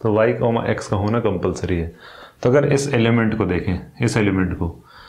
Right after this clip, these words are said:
तो इसमें दो possibility आएगी। च-, हम चाहे तो इस element को अपने relation में include कर सकते हैं या exclude कर सकते हैं। ओके, तो भी अगर हम इसको include करेंगे तो भी सिमेट्रिक relation होगा, exclude करेंगे तो भी सिमेट्रिक relation होगा।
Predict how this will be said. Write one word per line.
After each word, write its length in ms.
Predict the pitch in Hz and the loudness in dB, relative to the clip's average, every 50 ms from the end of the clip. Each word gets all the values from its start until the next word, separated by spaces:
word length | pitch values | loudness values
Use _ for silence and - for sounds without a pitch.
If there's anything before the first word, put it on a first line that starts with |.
| - - _ _ _ | -20 -20 _ _ _
तो 80 | - 120 123 127 - 127 127 - - - - - | 0 2 2 2 2 0 -4 -8 -10 -6 -2 -2
इसमें 300 | 120 - 151 143 123 107 | 0 2 2 2 4 4
दो 140 | 117 113 | 4 2
possibility 600 | 107 - 104 95 - - 101 98 98 95 95 98 | 2 2 0 0 0 0 0 0 0 0 0 2
आएगी। 320 | 92 92 95 90 92 92 92 - - - - - | 2 2 2 0 -2 -4 -4 -6 -16 -20 -20 -16
च-, 180 | - - - 107 - - | -12 -10 -10 -10 -8 -6
हम 160 | 104 104 113 | -2 -2 -2
चाहे 300 | 107 - 123 113 120 131 | 2 2 4 4 4 4
तो 160 | 131 147 139 | 4 2 2
इस 240 | 139 131 123 120 117 | 2 0 0 0 0
element 400 | 113 110 113 117 123 127 127 123 | 0 2 2 2 2 2 2 0
को 440 | 123 - 127 127 143 156 143 - - - - - - - - _ _ | 0 2 2 2 2 0 -2 -6 -12 -16 -18 -20 -20 -20 -20 _ _
अपने 240 | - 107 - 123 120 | -4 -2 2 2 2
relation 360 | 117 110 110 110 113 - - | 4 4 2 2 0 0 0
में 220 | 131 127 127 120 113 | 2 2 2 2 2
include 340 | 110 107 - 123 127 123 127 | 0 0 2 0 0 2 2
कर 120 | 135 120 | 2 2
सकते 280 | 123 - 117 - - 131 | 2 0 -2 0 0 2
हैं 160 | 123 120 110 | 2 2 2
या 220 | 110 98 85 170 | 2 0 0 -2
exclude 540 | - - 101 - - - - 107 101 92 - | -2 -4 -4 -4 -6 -2 0 0 0 0 -2
कर 80 | 107 87 | -4 -4
सकते 340 | - 101 92 - - - | -2 -4 -4 -4 -4 -6
हैं। 120 | 85 82 - | -6 -4 -2
ओके, 280 | 104 107 104 165 151 | -4 -2 0 0 0
तो 240 | 139 147 - 127 123 | 0 -2 0 0 2
भी 140 | 120 117 117 | 2 2 0
अगर 200 | 117 110 135 135 | 2 0 2 2
हम 100 | 139 139 | 2 0
इसको 200 | 131 - - 143 | 0 2 2 2
include 360 | 131 131 123 - 139 143 143 | 4 2 2 4 2 4 4
करेंगे 260 | 143 143 147 147 147 | 4 2 2 2 0
तो 180 | 143 143 131 110 | 0 2 2 2
भी 120 | 107 127 | 2 2
सिमेट्रिक 400 | 123 123 131 127 127 120 131 131 | 2 2 2 2 2 2 2 2
relation 300 | 123 127 127 123 127 135 | 2 2 2 0 0 0
होगा, 300 | 135 139 147 151 147 117 | 0 0 0 0 0 0
exclude 460 | 117 117 - - - - 147 151 151 151 | -2 0 -2 -4 0 4 4 4 6 4
करेंगे 260 | 151 139 143 156 160 | 2 2 4 2 0
तो 200 | 156 - 127 117 | 2 2 2 4
भी 100 | 123 123 | 4 2
सिमेट्रिक 360 | 123 117 104 95 - 101 95 | 2 2 0 0 0 0 0
relation 340 | 92 90 90 87 - 95 90 | 0 0 0 -2 -2 -4 -6
होगा। 160 | 87 87 87 | -4 -6 -8